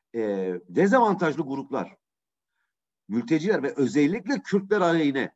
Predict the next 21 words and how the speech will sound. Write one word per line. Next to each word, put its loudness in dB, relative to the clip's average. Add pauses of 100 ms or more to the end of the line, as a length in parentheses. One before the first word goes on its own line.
(140)
geliştirdiği -2
söylemlerin 0
ne 4
kadar 2
riskli -8
olduğunu 0
görüyoruz. -2
Çünkü -4 (580)
insanlar 0
bugün -2
sokağa -2
çıkıyorsa -6 (340)
büyük -2
ölçüde -2
bu -4 (180)
rejimin -2
yarattığı -2
tepki -4
ve 2
öfkeden 0
oluyor. -2